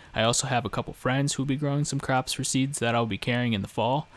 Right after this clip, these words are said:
and I'll also have them on the podcast too to talk a little bit about what they do and maybe some of the crops that they've grown out. So that brings me to my goals for the podcast.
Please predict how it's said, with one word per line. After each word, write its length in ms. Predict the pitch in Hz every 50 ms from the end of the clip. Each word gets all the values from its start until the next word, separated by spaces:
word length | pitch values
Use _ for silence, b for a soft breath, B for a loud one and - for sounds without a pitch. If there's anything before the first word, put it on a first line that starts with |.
| B B B -
and 80 | 120 110
I'll 140 | 104 107 117
also 380 | 117 131 135 - - 120 117
have 180 | 120 117 113 113
them 160 | 117 117 113
on 120 | 113 104
the 60 | 101 95
podcast 540 | - 135 120 113 - - 110 104 117 -
too 140 | - - 113
to 60 | 104
talk 280 | - - 113 104 - -
a 40 | 107
little 220 | 110 110 110 104
bit 140 | 107 107 104
about 240 | 104 107 107 98 87
what 200 | 107 110 - -
they 200 | 113 113 113 113
do 320 | 113 110 113 117 113 113
and 220 | 110 107 104 104 98
maybe 200 | 107 107 107 104
some 200 | - - 110 104
of 60 | 101
the 60 | -
crops 360 | - - 110 101 - - -
that 180 | 107 104 98 98
they've 80 | 104
grown 260 | - 110 107 110 110 107
out. 160 | 110 107 - - - - - - - - - _ _ -
So 160 | - - 120
that 160 | 117 123 -
brings 280 | - 135 139 135 - -
me 160 | 127 120 113
to 340 | - - - 120 117 117 117
my 160 | 113 104 104
goals 300 | 98 107 113 120 123 -
for 100 | - 135
the 100 | 117 123
podcast. 520 | 123 139 170 160 - - - - - -